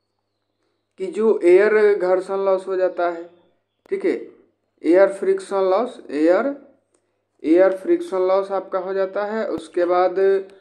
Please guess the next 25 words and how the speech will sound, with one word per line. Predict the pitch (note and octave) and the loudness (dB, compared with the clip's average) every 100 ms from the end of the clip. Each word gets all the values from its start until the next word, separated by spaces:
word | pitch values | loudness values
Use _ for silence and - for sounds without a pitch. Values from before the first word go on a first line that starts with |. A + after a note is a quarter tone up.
| _ _ - | _ _ -8
bearing | B2+ D#3+ E3+ G3 F#3+ | 4 6 6 4 2
का | G3+ | 0
जो | F#3+ F#3+ | 2 -2
friction | - F#3+ F#3+ G3+ F#3+ | -2 -8 -6 -6 -6
हो | F#3+ | -6
जाता | F#3 F3+ G3 | -8 -6 -4
है, | G3 F#3+ | -2 -4
उसके | E3+ - E3+ | -4 -4 -2
बाद | G#3+ G3+ - | -2 -4 0
commutator | E3+ E3+ E3 E3+ E3+ F3+ | 2 2 0 -2 2 0
या | A3+ | 0
स्लिप | B3+ F3 D#3+ E3+ | 0 0 0 0
रिंग | F#3 F3+ - - - _ - | 0 -2 -10 -20 -20 _ -4
पर | E3 | -2
जो | E3 F3 | 0 0
कार्बन | F3+ D#3+ D#3 F#3+ | 2 2 4 2
brush | F#3+ F3 F#3 F#3 | 0 2 2 2
घिस-, | D3+ D3+ C#3 E3 - - D#3 | -2 -2 -4 -10 -14 -6 2
ए, | D#3 D3+ | 4 4
घर्षण | D3+ D#3+ E3+ F#3 | 0 -6 -4 -6
करता | F3+ F3+ F3 | -2 -2 -2
है | A#3 C4 | -2 -2
वो, | E3 D3+ - - A#3+ | 0 0 0 -8 -8
ठीक | A#3+ | -8
है। | D#4 - | -8 -12